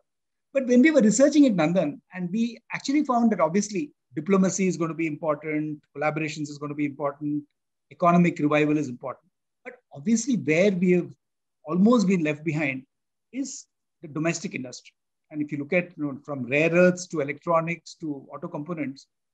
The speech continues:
I think we have a lot of catching up to do, I mean, to catch up with the fifteen trillion dollar economy where we are just under three, three trillion. The question to you is, do you think digital is a solution for that? I mean, we, you talked about it briefly.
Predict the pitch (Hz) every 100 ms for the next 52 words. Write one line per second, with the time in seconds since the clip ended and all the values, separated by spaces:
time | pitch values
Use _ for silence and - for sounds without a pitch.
0 | _ 185 269 247 226 127 139 202 208 165
1 | 190 165 165 165 147 156 147 - 139 139
2 | 139 147 165 151 143 147 147 170 147 147
3 | 143 147 147 139 - 151 156 131 - 170
4 | 156 151 156 151 156 135 139 - 175 -
5 | _ 175 175 170 156 123 - _ _ _
6 | - 285 247 339 330 285 208 196 - _
7 | _ _ - 240 269 330 339 339 170 151
8 | - 262 233 214 190 165 165 160 - -
9 | _ _ 151 139 - 151 190 190 208 220
10 | 233 277 254 156 135 175 180 151 127